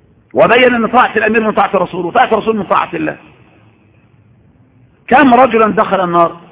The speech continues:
ولا واحد، ولا واحد.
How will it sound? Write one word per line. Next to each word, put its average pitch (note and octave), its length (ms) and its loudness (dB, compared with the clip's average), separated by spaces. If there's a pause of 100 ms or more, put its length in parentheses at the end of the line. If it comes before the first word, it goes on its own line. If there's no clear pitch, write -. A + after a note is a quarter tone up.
(1600)
ولا D#3 200 2
واحد، E3+ 260 0 (1600)
ولا F3+ 200 2
واحد. F3 240 0